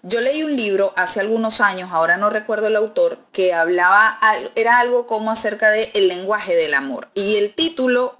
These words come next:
puede parecer, les puede dar caspa y todo lo demás,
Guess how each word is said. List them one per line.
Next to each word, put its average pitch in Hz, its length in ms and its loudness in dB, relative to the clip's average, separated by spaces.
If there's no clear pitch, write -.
puede 180 300 2
parecer, 196 520 2
les 165 180 0
puede 180 220 0
dar 214 240 2
caspa 165 400 -2
y 165 40 -8
todo 180 220 0
lo 208 120 0
demás, 175 320 -6